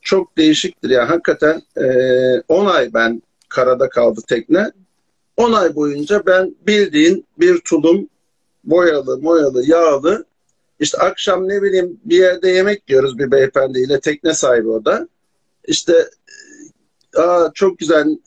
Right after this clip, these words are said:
kendin mi yapıyorsun tekneleri?" "Evet." filan diyorum. İşte ertesi gün yolda karşılaşıyoruz ama ben öyle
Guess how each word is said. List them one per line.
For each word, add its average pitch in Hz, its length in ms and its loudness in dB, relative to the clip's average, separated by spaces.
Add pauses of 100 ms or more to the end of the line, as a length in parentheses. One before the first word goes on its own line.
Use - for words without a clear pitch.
(340)
kendin 175 340 -2
mi 170 120 0
yapıyorsun 135 420 -4
tekneleri?" 175 440 0
"Evet." 151 200 0
filan 185 360 0
diyorum. 151 360 -2
İşte - 240 0
ertesi 185 440 -2
gün 190 180 2
yolda 180 360 2
karşılaşıyoruz 185 720 0
ama 156 200 2
ben 165 160 4
öyle 185 320 0